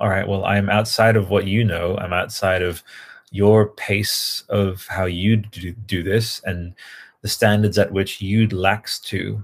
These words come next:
and kinda coast at, um, but that's not him. And I, I, I use an adage that I, I heard from him, um,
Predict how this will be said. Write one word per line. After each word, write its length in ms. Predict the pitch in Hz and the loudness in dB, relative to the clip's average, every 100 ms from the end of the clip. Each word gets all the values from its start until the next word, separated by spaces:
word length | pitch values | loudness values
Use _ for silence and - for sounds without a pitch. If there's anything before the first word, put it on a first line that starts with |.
| - 92 | -10 -6
and 440 | 92 87 87 - - _ _ _ _ _ | -4 -4 -10 -14 -20 _ _ _ _ _
kinda 220 | - 92 | -8 -8
coast 460 | 104 - 120 117 - | -6 0 0 0 -2
at, 260 | 92 90 - _ _ _ _ - | -2 -2 -6 _ _ _ _ -6
um, 520 | 92 87 98 104 107 _ - | -4 -4 -6 -8 -10 _ -10
but 400 | 101 95 87 - - | 0 2 2 -2 0
that's 280 | 90 - | 0 0
not 140 | 85 80 | -6 -4
him. 360 | 95 87 92 _ - | -4 -6 -10 _ -2
And 260 | 95 98 | -2 0
I, 140 | 101 104 | 2 2
I, 300 | - 104 101 _ - | 2 0 -2 _ -2
I 80 | 113 | 4
use 200 | 123 117 | 6 6
an 100 | 110 | 4
adage 360 | 104 98 95 - | 4 4 4 2
that 120 | 95 | 0
I, 220 | 95 95 - | 0 -2 -8
I 80 | 92 | -8
heard 240 | 85 98 | -4 -4
from 140 | - 85 | -6 -10
him, 260 | 90 87 87 - - - _ _ - | -10 -12 -16 -20 -20 -20 _ _ -10
um, 420 | 92 87 87 | -8 -6 -10